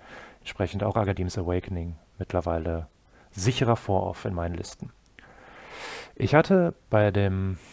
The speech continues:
letzten Setup mit One-Offs von Malaki Rebirth und Jwari Disruption experimentiert. Das sind auch Fliplands.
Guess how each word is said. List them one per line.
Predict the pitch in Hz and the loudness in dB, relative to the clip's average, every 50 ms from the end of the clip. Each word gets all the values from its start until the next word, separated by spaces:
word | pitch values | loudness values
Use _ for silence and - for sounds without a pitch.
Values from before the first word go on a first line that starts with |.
| - - - | -16 -4 0
letzten | 113 117 - - 127 131 | 0 0 2 0 -2 -2
Setup | - - 117 - - 117 110 - | 0 0 0 2 4 2 2 4
mit | 101 95 - 92 | 2 0 0 2
One-Offs | 95 104 107 110 107 104 - - - | 2 2 2 2 0 -2 -4 -6 -8
von | - 101 98 92 90 90 87 | -2 0 2 2 2 0 0
Malaki | 87 90 87 92 92 - - 101 | 0 2 2 0 0 0 -4 -4
Rebirth | 87 85 92 107 113 123 123 127 123 123 | -2 0 0 -2 0 0 0 0 0 -2
und | 110 98 92 - - | -2 -2 -2 -4 -4
Jwari | 90 90 87 90 92 92 92 90 | -2 0 2 2 2 2 0 0
Disruption | - 92 85 - - 107 113 - - - - 147 143 | -2 -2 -4 -2 -2 -2 -2 -2 -4 -6 -4 -4 -4
experimentiert. | 147 - - - 131 139 - 123 120 117 - - 120 131 147 - - | -4 -6 -6 -6 -6 -4 -2 -2 -4 -4 -4 -4 -4 -4 -4 -4 -6
Das | 92 - | -6 -6
sind | - 90 95 | -6 -4 -2
auch | 95 95 - | -2 -2 -4
Fliplands. | - - 131 - - 139 139 135 139 160 180 - | -4 -8 -8 -6 -2 -2 0 0 0 0 -4 -6